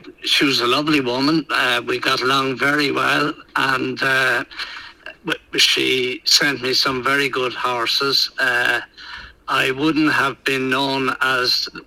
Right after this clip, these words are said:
a trainer of Derby winners at that stage, so, uh,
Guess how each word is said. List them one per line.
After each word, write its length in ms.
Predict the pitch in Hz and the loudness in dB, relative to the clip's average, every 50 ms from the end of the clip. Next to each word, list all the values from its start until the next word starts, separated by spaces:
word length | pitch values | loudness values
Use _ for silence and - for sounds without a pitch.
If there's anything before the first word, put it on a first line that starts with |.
| _ - | _ -2
a 300 | 127 123 123 127 117 - | 0 2 2 2 0 0
trainer 480 | - - - 151 143 143 135 131 127 127 | -2 0 0 2 2 2 2 2 2 2
of 260 | 123 120 117 110 107 - | 0 0 -2 -4 -4 -2
Derby 420 | - 139 143 139 135 131 120 127 | 0 2 2 2 0 0 0 0
winners 560 | 123 120 123 123 120 120 120 113 110 107 - - - - - - - - - - | 0 0 0 0 0 0 0 0 0 -2 -4 -6 -8 -12 -18 -16 -18 -10 -6 -4
at 160 | 123 135 135 - | -2 -2 -2 -2
that 240 | 139 143 147 147 - | 0 0 0 0 0
stage, 600 | - - - - - 110 127 131 123 123 127 123 | 0 0 0 -2 -2 -2 0 0 -2 -2 -2 0
so, 480 | - - - 135 123 123 120 113 110 - - - - - - - - | 0 0 0 0 -2 -2 -2 -4 -6 -8 -10 -14 -16 -18 -8 -4 -2
uh, 340 | 127 127 123 123 120 - | 0 0 2 0 0 -2